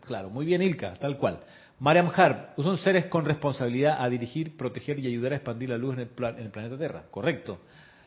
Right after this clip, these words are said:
Emilio Narciso, "Dios te bendice, Ramiro". Igualmente, Emilio. "Un maestro ascendido es un ser de luz que logró la ascensión mediante la aplicación de la ley, logrando la maestría sobre la energía y la vibración". Estamos, estamos alineados, yo creo.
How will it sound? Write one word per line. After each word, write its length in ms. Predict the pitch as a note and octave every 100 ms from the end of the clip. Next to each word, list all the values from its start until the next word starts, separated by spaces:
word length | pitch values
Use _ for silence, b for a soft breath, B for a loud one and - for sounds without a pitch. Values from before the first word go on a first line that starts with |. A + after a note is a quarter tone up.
| B
Emilio 500 | D3 C#3+ C#3+ F3 F#3
Narciso, 560 | E3+ D3 F3+ E3 D3 C3
"Dios 280 | A#2 D3+ D3+
te 80 |
bendice, 320 | C#3+ C3 C#3 C3
Ramiro". 340 | A#2+ A#2 A#2
Igualmente, 960 | A2+ G#2+ G#2+ A#2+ C3 A#2+ A#2+ A2+ A2+ - _ _ _ _ -
Emilio. 320 | G2 F2+ E2+ _ _ B B B -
"Un 100 | D3
maestro 220 | E3 E3+
ascendido 340 | D#3 D3 E3
es 60 | D3+
un 60 |
ser 140 | D3 D3+
de 100 | D3+
luz 120 | D#3+
que 100 | D#3
logró 260 | C#3 B2+ D3
la 120 | D3+
ascensión 460 | B2+ C3 A2+ F3 D3
mediante 360 | B2 A#2+ B2
la 100 | A2+
aplicación 420 | A2 A2+ G#2+ C#3
de 80 | C#3+
la 140 | A2+ F#2+
ley, 280 | G2 D#2+ - _ _ b b b -
logrando 300 | A#2 B2+ B2+
la 100 | B2
maestría 400 | A2+ A2 C#3+ D3
sobre 220 | C#3+ B2
la 80 | A2+
energía 340 | G#2+ G2+ D3
y 20 | C3+
la 80 |
vibración". 500 | A#2+ C3 A#2 - E2+ E2 _ _ _ _ _
Estamos, 340 | G2 G#2+ G#2+ F#2+
estamos 340 | - A2+ A#2+ A#2+ -
alineados, 480 | G#2 G#2 G2 E2 F2
yo 100 | E2
creo. 180 | F2